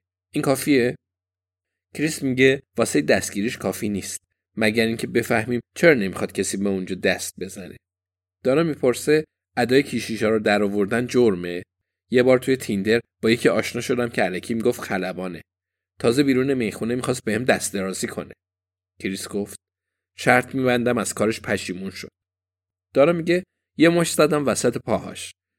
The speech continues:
بعد شماره پلاکش رو دادم به پلیس راهنمایی رانندگی تا توی راه خونه نگهش دارند و ازش تست الکل بگیرن." هر دو لبخند می‌زنن، ولی خیلی زود جدی می‌شن. می‌دونن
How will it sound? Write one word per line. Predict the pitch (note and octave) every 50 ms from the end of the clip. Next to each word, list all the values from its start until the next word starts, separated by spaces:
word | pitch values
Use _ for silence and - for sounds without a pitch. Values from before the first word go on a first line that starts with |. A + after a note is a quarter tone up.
| _ _ _ -
بعد | A#2+ C3
شماره | - - A#2+ G#2+ G#2+ A#2 C3
پلاکش | - - G#2+ A2+ B2+ B2+ D3 C3 C3+
رو | - C3+
دادم | B2 B2+ B2+ B2+ B2+ B2+ A#2+
به | G#2+
پلیس | F#2+ - A2 G2+ A2 - -
راهنمایی | B2+ A2 F#2+ F2 - - G2+ G2 F#2+ G2 A2 A#2 A2
رانندگی | G#2+ G2 F#2+ F#2 F#2+ G2 F#2+ F#2+ F#2+ G2+ B2 C#3+ D3+ - _
تا | - D#3+
توی | - - C#3+ C#3 C3
راه | A#2 A2 A2 G2 G2 F#2+
خونه | - - A#2 C3 D3
نگهش | C3+ A2+ G2 F#2 A2+ B2 C#3+ C#3 -
دارند | - C3 C3 C3 C3 B2+ B2+ C3+
و | C3+ C3+ - _ _ -
ازش | - - A2 G#2+ G2+ -
تست | - - G2+ - -
الکل | A#2 G2+ G2 G2 F#2+ - G#2 F#2+ F2+
بگیرن." | E2+ F2 - - - - - - _ _ _ _ _ _ _ _ _ _ _ _ _ _ _ _ _ _ _
هر | - - C3+ C#3+
دو | D#3+ G3
لبخند | F#3 E3+ C3+ - - - B2+ A2 F#2
می‌زنن، | F#2 F2+ - - - - - - - _ _ _ _ _ _ _ _ _ _ _ -
ولی | A#2 A#2+
خیلی | B2+ - C#3 B2+ B2 B2
زود | A#2+ - - C3+ C3 B2+ -
جدی | G#2+ F#2+ F2+ - - G2
می‌شن. | F#2 F#2 - - - - - _ _ _ _ _ _ _ _ _ -
می‌دونن | D#3+ F#3 G3 G3+ G3 G3+ G#3 G#3 G#3